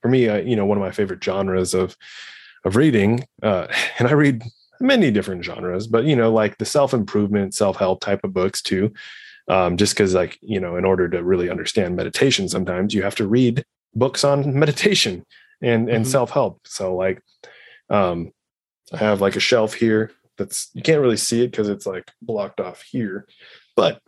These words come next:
Speaker 1: there's books there. There's an, there's another bookshelf in the other room that has a, a bunch of different books. Um, and that's kind of part of also, like, seventy-five Hard, you know,
Speaker 2: Mm-hmm.
Speaker 1: uh, part of it's reading at least ten pages a day of a, of a self-improvement type of book.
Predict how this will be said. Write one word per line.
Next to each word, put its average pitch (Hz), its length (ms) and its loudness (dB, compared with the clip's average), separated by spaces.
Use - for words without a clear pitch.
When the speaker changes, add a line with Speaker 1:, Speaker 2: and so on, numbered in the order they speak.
Speaker 1:
there's 123 220 2
books 123 300 0
there. 101 320 2
There's 98 220 2
an, 104 280 0
there's 101 160 -2
another 104 240 0
bookshelf 95 560 -2
in 101 60 0
the 95 100 0
other 90 160 0
room 92 240 2
that 92 100 0
has 101 160 4
a, 101 100 4
a 107 80 0
bunch 104 200 2
of 95 60 -2
different 92 300 -2
books. - 400 -2
Um, 95 240 4
and 95 100 4
that's 104 200 0
kind 113 180 2
of 101 80 0
part 107 200 4
of 98 160 0
also, 104 440 0
like, 98 260 0
seventy-five 95 480 -4
Hard, 107 280 -4
you 101 100 2
know, 90 180 0
Speaker 2:
Mm-hmm. 123 300 -4
Speaker 1:
uh, 90 280 0
part 101 160 4
of 92 80 2
it's - 380 0
reading 104 360 4
at 90 80 -2
least 101 240 0
ten 98 180 0
pages 95 280 2
a 92 60 -4
day 113 300 2
of 95 200 2
a, 92 40 4
of 87 320 -2
a 85 80 -4
self-improvement 104 640 0
type 101 180 0
of 90 160 -8
book. 123 220 0